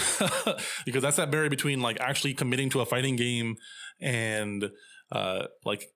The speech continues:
quitting it or trying to lose weight or making excuses, you know,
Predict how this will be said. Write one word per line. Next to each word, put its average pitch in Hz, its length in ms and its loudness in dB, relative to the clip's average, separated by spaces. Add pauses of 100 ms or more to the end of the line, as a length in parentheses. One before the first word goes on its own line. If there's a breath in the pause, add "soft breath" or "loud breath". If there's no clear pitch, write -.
quitting 127 300 0
it 87 140 -4 (120)
or 101 440 0 (400 soft breath)
trying 147 240 2
to 143 80 2
lose 135 200 2
weight 127 400 0 (220)
or 107 680 2 (120)
making 120 260 -2
excuses, 113 640 2 (240 loud breath)
you 120 60 -4
know, 110 320 -2